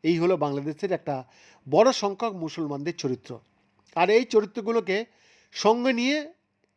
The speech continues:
কি করে গড়া যাবে অসাম্প্রদায়িক বাংলাদেশ?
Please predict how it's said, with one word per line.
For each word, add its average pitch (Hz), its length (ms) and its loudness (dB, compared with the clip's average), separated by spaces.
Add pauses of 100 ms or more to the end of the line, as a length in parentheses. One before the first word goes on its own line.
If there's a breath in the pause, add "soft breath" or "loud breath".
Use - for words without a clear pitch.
(240)
কি 277 140 2
করে 285 280 4
গড়া 196 300 0
যাবে 220 240 -2
অসাম্প্রদায়িক 202 1080 -4
বাংলাদেশ? 196 540 -6